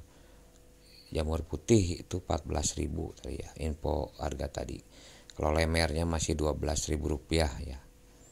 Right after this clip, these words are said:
Itu untuk harga masih seperti kemarin ya, perjamuran. Dan untuk yang tidak disebut,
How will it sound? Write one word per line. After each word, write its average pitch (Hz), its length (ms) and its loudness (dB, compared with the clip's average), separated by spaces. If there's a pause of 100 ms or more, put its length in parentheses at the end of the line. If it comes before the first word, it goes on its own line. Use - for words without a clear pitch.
(1300)
Itu 65 320 -10
untuk 67 320 -8
harga 76 480 0 (160)
masih 73 480 -2 (240)
seperti 78 640 0
kemarin 85 400 4
ya, 78 160 2
perjamuran. 80 880 0 (1400)
Dan 82 160 -2
untuk 73 240 -2 (320)
yang 80 240 2
tidak 80 400 2
disebut, 78 400 2